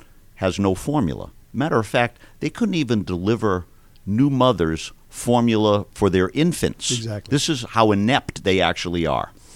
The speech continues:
Speaker 2: They shut it down, shut down the, the manufacturing facility and bottling facility.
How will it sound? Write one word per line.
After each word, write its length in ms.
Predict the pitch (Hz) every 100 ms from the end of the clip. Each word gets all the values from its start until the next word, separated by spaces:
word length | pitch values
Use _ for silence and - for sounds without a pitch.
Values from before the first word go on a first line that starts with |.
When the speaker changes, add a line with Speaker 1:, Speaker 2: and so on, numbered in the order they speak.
| - - - - - -
Speaker 2:
They 140 | 135 123
shut 260 | 170 156
it 120 | 156 131
down, 540 | 143 143 139 143 120
shut 260 | - 151 139
down 220 | 143 139
the, 260 | 127 117 -
the 140 | 123
manufacturing 720 | 131 131 123 139 127 - 123
facility 600 | 110 113 123 117 117 123 - - - - - - - -
and 200 | 110 110
bottling 320 | 131 131 120
facility. 680 | 113 - 117 117 123 135